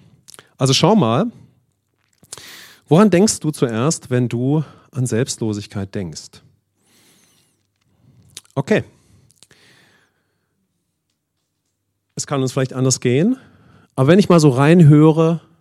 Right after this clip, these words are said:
vielleicht auch in das, in mein altes Leben oder in die Gesellschaft,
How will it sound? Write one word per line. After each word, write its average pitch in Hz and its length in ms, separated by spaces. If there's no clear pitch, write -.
vielleicht 131 220
auch 135 100
in 127 80
das, 123 200
in 131 60
mein 135 140
altes 160 380
Leben 139 480
oder 117 240
in 117 80
die 113 80
Gesellschaft, 135 800